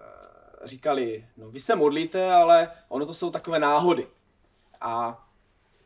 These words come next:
já s-, ten člověk, který o tomu nevěřícímu odpovídal, tak řekl:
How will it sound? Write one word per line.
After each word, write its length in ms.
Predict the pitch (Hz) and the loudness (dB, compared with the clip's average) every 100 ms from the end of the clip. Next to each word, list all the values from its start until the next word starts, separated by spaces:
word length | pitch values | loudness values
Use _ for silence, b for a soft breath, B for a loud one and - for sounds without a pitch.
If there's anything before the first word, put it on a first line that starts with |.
| _ | _
já 200 | - 117 | -8 -6
s-, 100 | 123 | -6
ten 180 | - 147 | -8 -8
člověk, 340 | 143 147 165 208 | -4 0 0 -2
který 300 | 147 143 147 | -6 -6 -6
o 60 | |
tomu 160 | - 143 | -8 -6
nevěřícímu 440 | 143 147 147 156 | -6 -6 -10 -6
odpovídal, 440 | 139 - 139 143 139 | -6 -6 -4 -2 -4
tak 160 | 139 | -6
řekl: 360 | 127 127 123 | -12 -12 -14